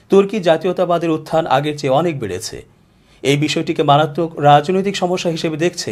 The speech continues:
ইরান। দক্ষিণ ও উত্তর আজারবাইজানের সাধারণ মানুষের মধ্যে ভাষা ও সংস্কৃতিগত যে মেলবন্ধন ও গভীর সম্পর্ক রয়েছে, তা তেহরানের জন্য বড় এক সমস্যা। মূলত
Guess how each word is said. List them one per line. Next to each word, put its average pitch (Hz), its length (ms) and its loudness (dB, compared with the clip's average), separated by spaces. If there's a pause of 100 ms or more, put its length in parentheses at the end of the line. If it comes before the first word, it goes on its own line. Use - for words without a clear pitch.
ইরান। 113 280 -4 (800)
দক্ষিণ 190 440 2
ও 175 180 2
উত্তর 196 340 0
আজারবাইজানের 190 680 2
সাধারণ 175 340 -2
মানুষের 165 360 0
মধ্যে 170 220 -2
ভাষা 143 400 0 (380)
ও 127 80 0
সংস্কৃতিগত 165 800 0
যে 147 200 -2
মেলবন্ধন 151 680 0
ও 147 100 0
গভীর 151 300 0
সম্পর্ক 180 380 -4
রয়েছে, 147 380 -2 (540)
তা 123 120 8
তেহরানের 156 480 -2
জন্য 139 200 0
বড় 135 220 2 (140)
এক 151 160 0 (120)
সমস্যা। 156 520 -6 (540)
মূলত 147 220 2